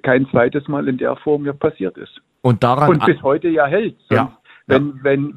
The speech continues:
Speaker 1: wenn die Jungs einundsiebzig das nicht, äh,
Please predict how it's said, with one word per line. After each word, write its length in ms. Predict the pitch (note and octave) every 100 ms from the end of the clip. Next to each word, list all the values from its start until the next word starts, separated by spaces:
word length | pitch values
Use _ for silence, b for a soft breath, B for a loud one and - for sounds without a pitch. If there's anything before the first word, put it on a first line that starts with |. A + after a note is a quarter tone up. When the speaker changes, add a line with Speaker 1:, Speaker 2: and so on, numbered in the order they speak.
| C3+
Speaker 1:
wenn 220 | C3+ C3+
die 120 | C#3
Jungs 300 | C#3 D3 C#3+
einundsiebzig 840 | - A2+ D3 D#3+ F3 - - E3 _ b b b _
das 140 | - C3 -
nicht, 340 | C3+ C3 -
äh, 300 | - C#3 C3+